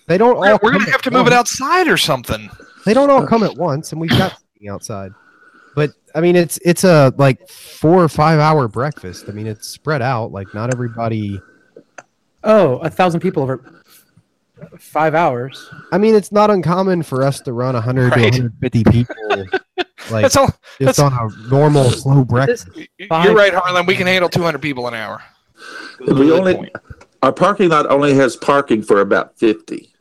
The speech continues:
Speaker 4: So that's where, that's where the traffic jam comes in.
Speaker 2: And that's if we use the church across the street.
Speaker 4: Right.
Speaker 1: It'll be fine. We've, we, we did a bigger fundraiser than this for that kid.
Speaker 4: Yeah.
Speaker 1: It, it's
Speaker 2: Mm,
Speaker 1: no, what,
Speaker 2: we'll
Speaker 1: what we're
Speaker 2: see.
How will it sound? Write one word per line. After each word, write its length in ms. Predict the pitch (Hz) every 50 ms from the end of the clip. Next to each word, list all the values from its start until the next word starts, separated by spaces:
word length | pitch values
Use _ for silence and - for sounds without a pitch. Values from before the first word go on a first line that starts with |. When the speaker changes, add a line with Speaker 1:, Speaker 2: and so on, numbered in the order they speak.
| _ _ -
Speaker 4:
So 380 | - - 120 104 101 101 104
that's 360 | 92 110 117 131 127 - - -
where, 280 | 123 120 113 113 117
that's 320 | 113 120 135 147 143 - 156
where 240 | 147 135 123 120 110
the 280 | 110 110 107 107 101 - - - - - 113 110 - - _ _ _ _ _ _ _ _
traffic 440 | - - 147 147 139 131 - 107 90
jam 340 | - 104 104 95 90 87 90
comes 340 | - 92 82 80 85 - -
in. 100 | - -
Speaker 2:
And 180 | - 127 123
that's 260 | 131 139 151 143 - -
if 220 | 156 147 151 196
we 100 | 151 135
use 240 | 131 135 139 139 131
the 100 | - 127
church 320 | - - - 143 139 135 135
across 360 | - - 147 139 139 - -
the 60 | 117
street. 420 | - - - 175 156 123 113 107 - _ - - - - - - - - -
Speaker 4:
Right. 240 | 113 - - - 123
Speaker 1:
It'll 120 | 135 147
be 120 | 151 151
fine. 540 | 127 - 120 113 117 117 113 110 113 110 107
We've, 200 | 110 117 117 107 - -
we, 280 | - 117 127 131 135 113
we 180 | 107 131 131
did 180 | 127 143 151 147
a 60 | 143
bigger 360 | 117 113 135 135 139 143 131
fundraiser 560 | - - 139 135 127 127 131 127 117 131 127 113
than 160 | 113 110 110
this 240 | 117 113 110 - -
for 160 | - - 110
that 220 | 104 101 95 95 -
kid. 520 | - - 113 107 107 104 98 98 95 - _ _ _ _ - - - - - - - - - - - - - - - - - - -
Speaker 4:
Yeah. 220 | - - - 76 - - _ _ _ _ 110
Speaker 1:
It, 180 | 110 110 -
it's 440 | 113 113 110 - - 104 - - 113
Speaker 2:
Mm, 1300 | 110 117 139 170 208 254 269 269 277 285 277 285 285 294 294 294 294 294 285 294 302 - - - - - 156
Speaker 1:
no, 140 | 156 147 135
what, 40 |
Speaker 2:
we'll 140 | 139 175 - 190
Speaker 1:
what 140 | 208 214
we're 300 | 208 208 196 196 160 -
Speaker 2:
see. 100 | - -